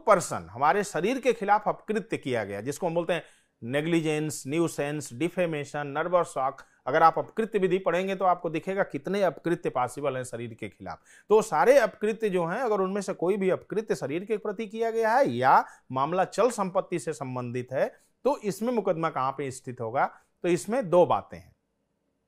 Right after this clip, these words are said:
इसमें दो बातें हैं। पॉइंट नंबर फर्स्ट, प्लेंटिफ मुकदमा वहीं पे संस्थित करेगा या तो जहां पे रॉन्ग कमिट किया गया है और या तो जहां डिफेंडेंट रिजाइड करता है। ध्यान दीजिए,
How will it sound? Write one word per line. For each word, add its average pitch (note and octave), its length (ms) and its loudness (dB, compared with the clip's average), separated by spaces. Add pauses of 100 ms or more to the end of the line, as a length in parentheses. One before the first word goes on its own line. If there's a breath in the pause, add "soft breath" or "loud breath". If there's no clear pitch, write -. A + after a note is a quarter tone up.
(300)
इसमें C#3 280 -4
दो A#2+ 120 2
बातें C3+ 280 -2
हैं। D#3 200 -14 (560)
पॉइंट E3 260 4
नंबर G3+ 200 4
फर्स्ट, A3+ 540 0 (840)
प्लेंटिफ F#3 420 2
मुकदमा G3+ 500 2
वहीं F#3 260 0
पे A#3 180 8
संस्थित F#3+ 480 -2
करेगा F3 560 2 (140)
या C#3+ 260 4
तो A#3 180 6
जहां G3 260 2
पे A#3 180 4
रॉन्ग C#3 480 0
कमिट A3+ 340 0
किया A3+ 220 4
गया A3+ 240 4
है A#3+ 220 -2 (800)
और G#3+ 200 12
या D3 380 6
तो B3+ 380 10
जहां F#3+ 360 4
डिफेंडेंट G3 640 2
रिजाइड D3 540 4
करता F#2 280 -8
है। E2 160 -14
ध्यान C#3+ 260 2
दीजिए, F#2 280 -12